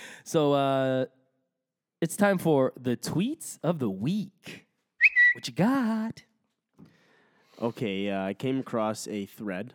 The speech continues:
Speaker 2: as we always do. It was, uh,
Speaker 1: Was it on
Speaker 2: discussing
Speaker 1: your shirt? Because you gotta be careful when you pull those threads,
Speaker 2: Ah,
Speaker 1: huh?
Speaker 2: ah, ah, real funny. Um, so it was basically,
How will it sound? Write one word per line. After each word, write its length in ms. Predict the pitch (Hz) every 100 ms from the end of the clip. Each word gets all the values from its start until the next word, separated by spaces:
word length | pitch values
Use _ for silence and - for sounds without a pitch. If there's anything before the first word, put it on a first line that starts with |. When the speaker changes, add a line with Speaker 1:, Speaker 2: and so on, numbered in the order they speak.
| -
Speaker 2:
as 180 | 107 101
we 180 | 104 98
always 260 | 92 90
do. 280 | - 92 98
It 60 | 92
was, 240 | 95 90
uh, 180 | 95 92 92
Speaker 1:
Was 100 | 117
it 40 |
on 60 | 165
Speaker 2:
discussing 240 | 170 165 156
Speaker 1:
your 100 | 139
shirt? 280 | 160 190
Because 180 | 147 143
you 40 | 139
gotta 140 | 151
be 100 | 139
careful 340 | 123 151 160 123
when 100 | 113
you 60 |
pull 180 | 107 127
those 200 | 117 113
threads, 380 | - 127 131 95
Speaker 2:
Ah, 60 | 107
Speaker 1:
huh? 120 | 123 - -
Speaker 2:
ah, 100 | 123
ah, 40 | -
real 140 | 123 110
funny. 280 | 107 95 - _ _ -
Um, 800 | 120 113 110 107 107 104 101 101 _ _ _ _ _ _ _ _ - _ -
so 260 | 143 139
it 60 | 135
was 180 | 135 120
basically, 960 | 131 131 135 - 127 120 117 117 -